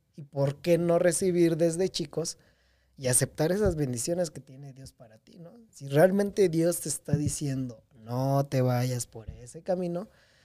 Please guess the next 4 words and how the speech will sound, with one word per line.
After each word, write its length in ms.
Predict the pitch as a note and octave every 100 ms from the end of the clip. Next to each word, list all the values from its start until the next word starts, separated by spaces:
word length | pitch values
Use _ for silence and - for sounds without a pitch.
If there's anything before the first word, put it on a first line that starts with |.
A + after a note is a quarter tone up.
| _ -
realmente 640 | C3 D#3+ F3+ E3+ E3+ F3+
convéncete 920 | - A#2+ A#2 C3 D#3+ E3+ G#3+ - - - -
y 100 | B2+ -
créele 500 | - D#3 G3 B3+ C4+